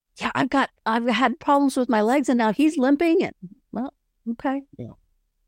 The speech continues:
Speaker 2: Yeah.
Speaker 1: It's very interesting how that works.
Speaker 2: Very, very. I have a lot of conversations with animals, uh, mine in particular, um, about not having to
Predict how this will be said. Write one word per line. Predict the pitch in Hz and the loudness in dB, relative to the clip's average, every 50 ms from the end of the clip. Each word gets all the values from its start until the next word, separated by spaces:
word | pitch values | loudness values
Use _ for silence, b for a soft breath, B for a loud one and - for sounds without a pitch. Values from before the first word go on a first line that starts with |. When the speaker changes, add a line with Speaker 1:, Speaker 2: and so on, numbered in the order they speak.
| _ - | _ -16
Speaker 2:
Yeah. | - 170 - | -14 -14 -14
Speaker 1:
It's | - - | -14 -8
very | - 320 330 339 247 | -4 -2 0 0 0
interesting | - 226 - - - - 226 202 190 | -2 -2 -4 -6 -6 -6 -4 -4 -4
how | 180 - | -4 -2
that | - 185 - - | -2 -2 -4 -4
works. | - 110 123 - - - - - - - _ _ _ _ b b b _ _ _ _ _ _ _ _ _ - | -4 -6 -6 -8 -8 -12 -16 -20 -20 -20 _ _ _ _ b b b _ _ _ _ _ _ _ _ _ -4
Speaker 2:
Very, | 180 165 135 117 - 143 170 160 _ _ _ _ _ _ _ - | -2 -2 -2 -4 -8 -10 -14 -18 _ _ _ _ _ _ _ -14
very. | - - 113 107 - - B B B B B | -12 -10 -8 -8 -10 -12 B B B B B
I | - 220 247 254 | 0 2 2 4
have | 247 233 | 2 2
a | |
lot | 226 226 202 196 196 | 2 2 2 2 0
of | 196 | 0
conversations | - 202 190 180 175 - - 185 180 170 - 175 170 170 - | -2 -2 -2 -2 -4 -4 -4 -4 -4 -4 -4 -6 -6 -6 -6
with | 170 160 | -6 -6
animals, | - 165 170 165 170 160 131 139 156 156 - - - - _ _ _ _ _ _ _ _ _ - | -4 -4 -4 -4 -4 -4 -4 -6 -6 -8 -10 -14 -16 -18 _ _ _ _ _ _ _ _ _ -6
uh, | 175 165 - - - | -6 -6 -6 -6 -6
mine | - 190 180 170 160 135 | -2 0 0 0 0 -2
in | 120 165 160 | -2 -4 -6
particular, | - - - - - - 135 127 117 143 - - 175 - _ _ _ _ _ _ _ _ _ _ _ _ _ b b b _ _ - | -6 -8 -10 -8 -6 -6 -6 -4 -4 -4 -6 -8 -10 -16 _ _ _ _ _ _ _ _ _ _ _ _ _ b b b _ _ -2
um, | 180 185 170 165 151 101 92 139 - - _ _ _ _ _ _ _ _ _ _ _ _ _ _ _ - | 0 2 2 2 0 -2 -4 -8 -10 -14 _ _ _ _ _ _ _ _ _ _ _ _ _ _ _ -6
about | 185 175 165 180 175 170 156 147 139 - - _ _ _ _ _ _ _ _ _ _ _ _ _ _ _ _ _ - | -4 0 2 2 2 2 2 0 -2 -4 -10 _ _ _ _ _ _ _ _ _ _ _ _ _ _ _ _ _ -4
not | 190 185 190 185 151 - | 0 2 2 2 0 0
having | 175 190 180 175 170 - 139 160 170 | 0 0 0 0 -2 -4 -4 -6 -6
to | - 190 180 170 - - | -2 -2 -2 -2 -2 -4